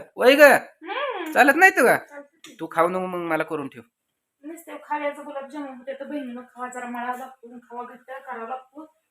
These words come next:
Speaker 2: तेव्हा गोळ्या बनते त्या तेलात नका.
Speaker 1: खव्याला लय म्हणजे लय चुरावं लागतो.
Speaker 2: मला गाठ शिजून जाते ते.
Speaker 1: त्यावेळेस ती गुलाबजामुन बनते नुसत्या खव्याचं, आणि प्युअर आणि टेस्ट एक नंबर. जरा पाक कमी बसतो त्यात बरं का, म्हणजे म्हणावं असं मुरत नाही तर,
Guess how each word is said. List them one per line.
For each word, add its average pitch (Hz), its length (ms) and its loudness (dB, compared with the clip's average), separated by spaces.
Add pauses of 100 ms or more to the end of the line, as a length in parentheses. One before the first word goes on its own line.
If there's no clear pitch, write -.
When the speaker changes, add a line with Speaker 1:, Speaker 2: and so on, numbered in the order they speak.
(100)
Speaker 2:
तेव्हा 226 200 -8
गोळ्या 233 260 -6
बनते 233 300 -18
त्या - 160 -20
तेलात 254 380 -16
नका. - 480 -6
Speaker 1:
खव्याला 151 360 6
लय 165 300 4
म्हणजे 202 340 2
लय 180 140 8
चुरावं 196 360 10
लागतो. 220 600 6 (480)
Speaker 2:
मला 359 200 -4
गाठ 370 220 2
शिजून 330 360 -12
जाते 349 260 -4
ते. - 300 -20 (260)
Speaker 1:
त्यावेळेस 220 480 8
ती 247 40 4
गुलाबजामुन 233 600 8
बनते 233 320 4
नुसत्या 233 360 4
खव्याचं, 220 360 6
आणि 214 160 6
प्युअर 247 440 8
आणि 254 260 4
टेस्ट 247 260 4
एक 254 240 6
नंबर. 247 360 8 (420)
जरा 170 160 6
पाक 247 420 6
कमी 254 180 8
बसतो 339 320 2
त्यात 240 200 6
बरं 330 180 6
का, 202 100 6
म्हणजे - 460 -4
म्हणावं 190 300 8
असं 214 160 4
मुरत 254 320 10
नाही 254 180 4
तर, 131 200 -2